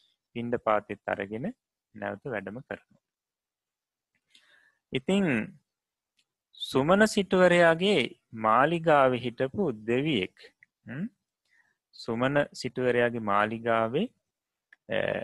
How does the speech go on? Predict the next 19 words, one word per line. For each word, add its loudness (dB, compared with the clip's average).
ට -12
අධිග්‍රෝහිත -2
වෙලා -2
හිටපු -8
දෙවියෙක් -4
සාදුකාර 0
දෙනවා. -6
මේ -8
පසේ -4
බුදුරජාණන් -4
වහන්සේට -6
දානි 0
පූජා -2
කරපු -8
වෙලාවෙදිම -4
එහෙදි -2
ඒ -6
සිටු -8
මාලිගාවේ 0